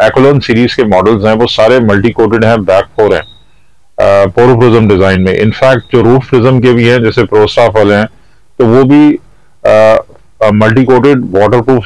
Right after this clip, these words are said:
design में है और back four में है। अ, अगर हम Celestron में जाएं, Olympus में जाएं या दूसरे डिजाइन,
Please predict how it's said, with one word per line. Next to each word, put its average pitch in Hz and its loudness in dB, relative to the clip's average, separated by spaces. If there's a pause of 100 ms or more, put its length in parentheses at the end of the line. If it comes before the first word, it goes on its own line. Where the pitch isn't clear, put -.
(120)
design 104 0
में 107 0
है 107 0
और 104 -2
back 98 0
four 101 -2
में 92 -4
है। 87 -4 (560)
अ, 110 2
अगर 131 2
हम 160 0
Celestron 143 0 (400)
में 131 2
जाएं, 123 2
Olympus 120 0
में 123 0
जाएं 110 0 (520)
या 113 2
दूसरे 120 0
डिजाइन, 123 0